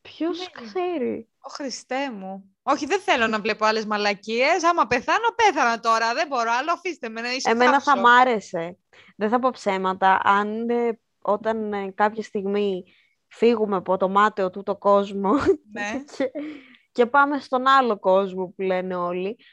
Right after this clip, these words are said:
Speaker 1: θα
Speaker 2: Ναι.
Speaker 1: μου άρεσε να παρακολουθώ τους πάντες. Ε, βα-, αν όντως υπάρχεις, σαν υπόσταση, είναι πολύ βαρετό να μην κάνεις τίποτα. Θα μου άρεσε απλά να βλέπω τις ζωές των άλλων.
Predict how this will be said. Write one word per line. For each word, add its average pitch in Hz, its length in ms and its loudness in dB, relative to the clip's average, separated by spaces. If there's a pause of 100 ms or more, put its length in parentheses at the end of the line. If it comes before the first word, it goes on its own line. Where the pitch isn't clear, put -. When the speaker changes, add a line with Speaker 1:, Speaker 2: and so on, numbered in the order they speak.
(180)
Speaker 1:
θα 269 80 2
Speaker 2:
Ναι. 262 60 2
Speaker 1:
μου 262 100 4
άρεσε 403 340 2
να 247 100 -2
παρακολουθώ 220 520 0
τους - 180 -18
πάντες. 190 560 0
Ε, 285 80 -2 (140)
βα-, 311 200 0 (140)
αν 240 280 6
όντως 294 280 0
υπάρχεις, 202 720 -2
σαν 240 260 0
υπόσταση, 220 640 0 (340)
είναι 494 280 2
πολύ 523 160 4 (120)
βαρετό 494 280 4
να 247 80 0
μην 214 100 -6
κάνεις 196 340 -6
τίποτα. 180 540 -4 (260)
Θα 359 160 -4
μου 381 60 -2 (140)
άρεσε 480 180 -4
απλά 233 260 2
να 220 120 -2
βλέπω 202 300 -4
τις 196 140 -12
ζωές 196 260 -4
των 202 200 -6
άλλων. 180 460 -6